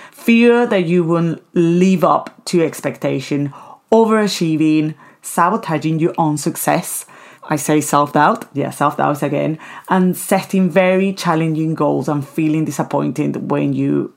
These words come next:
fall short. Is that any sound similar to you, familiar to you? And if you feel that some of them apply to you, welcome to the club. I was there a hundred percent.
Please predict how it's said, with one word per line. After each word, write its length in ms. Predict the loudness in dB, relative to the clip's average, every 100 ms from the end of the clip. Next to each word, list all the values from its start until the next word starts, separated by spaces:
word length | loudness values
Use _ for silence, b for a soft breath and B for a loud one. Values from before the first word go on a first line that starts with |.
| _
fall 320 | -4 -2 -2 -8
short. 520 | -6 -6 -4 -8 -14 -20 _ _ B B B _
Is 80 | 0
that 200 | 0 2
any 260 | 2 2 2
sound 380 | 2 2 2 0
similar 400 | 0 2 2 0
to 160 | 0
you, 160 | 0 0
familiar 500 | -2 -2 0 0 -2
to 160 | -4
you? 380 | -2 0 0 -2 b b b b 0
And 220 | 0 2
if 140 | 2
you 160 | 2 0
feel 340 | 0 2 2
that 120 | 0
some 300 | 0 0 0
of 120 | 0 -2
them 240 | -2 -2
apply 240 | 0 0
to 140 | 0 -2
you, 200 | 0 0
welcome 420 | 2 0 0 -2
to 80 | -2
the 100 | -2
club. 380 | -2 -4 -6 -10 -20 _ _
I 100 | 2
was 180 | 2 2
there 260 | 2 2 2
a 60 | -2
hundred 300 | 0 0 -2
percent. 440 | -2 -2 -2 -6